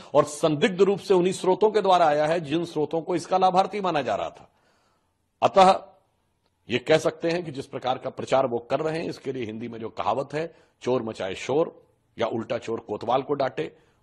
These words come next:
वह सही लागू होती है। और टेक्निकल आधार पर कोर्ट ने इस विषय को माना है। और हाल ही में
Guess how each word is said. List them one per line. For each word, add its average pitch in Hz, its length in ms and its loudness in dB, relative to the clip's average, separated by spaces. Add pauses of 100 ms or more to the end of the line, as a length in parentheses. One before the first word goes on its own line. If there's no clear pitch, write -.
वह 127 340 -2 (140)
सही 131 480 -4 (640)
लागू 98 280 -6
होती 78 240 -18
है। - 180 -20 (480)
और 92 360 -4
टेक्निकल 139 440 0
आधार 139 300 2
पर - 360 -8 (1900)
कोर्ट 131 300 2
ने 135 180 -8
इस - 160 -10
विषय 113 240 -8
को 139 140 -8
माना 92 440 -8
है। 76 320 -16
और 101 180 -2
हाल 101 260 0
ही 131 160 -4
में 156 200 -6